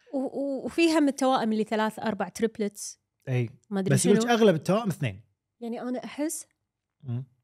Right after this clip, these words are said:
Speaker 1: إن اللي يجيب توأم ثلاثة أو أكثر بلشة. استغفر الله، نعمة، بس بلشة. دبل كل شيء بالحياة. مصاريف، اهتمام، وقت.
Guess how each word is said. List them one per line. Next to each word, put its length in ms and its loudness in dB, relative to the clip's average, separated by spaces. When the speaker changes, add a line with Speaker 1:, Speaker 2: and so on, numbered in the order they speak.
Speaker 1:
إن 180 -2
اللي 200 -2
يجيب 180 -2
توأم 320 -2
ثلاثة 440 -6
أو 320 -6
أكثر 420 -4
بلشة. 400 0
استغفر 260 -6
الله، 180 2
نعمة، 280 -2
بس 160 -6
بلشة. 360 -6
دبل 340 6
كل 200 -2
شيء 140 -2
بالحياة. 380 -4
مصاريف، 600 2
اهتمام، 580 2
وقت. 420 -2